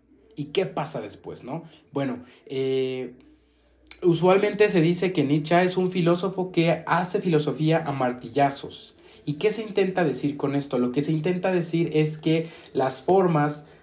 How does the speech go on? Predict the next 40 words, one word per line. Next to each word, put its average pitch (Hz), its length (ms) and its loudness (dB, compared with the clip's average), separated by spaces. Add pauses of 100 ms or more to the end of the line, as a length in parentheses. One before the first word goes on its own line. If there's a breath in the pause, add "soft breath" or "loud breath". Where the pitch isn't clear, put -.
(140 loud breath)
la, 123 300 2
inclusive 151 400 2
la 156 160 4
propia 165 280 2
forma 165 300 0
de 156 80 6
escribir 135 640 2
que 147 120 0
tenía 123 480 -2
él, 123 260 -2 (200 loud breath)
era 131 220 2
una 143 160 2
forma 127 360 -2
fuerte, 135 500 -2
era 123 100 0
una 123 140 -2
forma 123 340 -2
directa, 131 460 -4
una 120 160 -4
forma 127 400 -4
que - 80 -2
atacaba. - 800 0 (200)
Y 131 100 -4
eso 147 180 4
no 147 100 6
era 143 140 6
lo 120 120 4
usual 117 360 -2
en 113 120 -4
esos - 280 -10
entonces. 117 500 -8
Claro 147 280 2
que 147 80 2
había 127 140 2
escritores 135 600 -2 (380 loud breath)
que 110 140 -4
lo 101 120 -4
hacían 117 360 -2
así, 123 240 -2
pero 131 520 2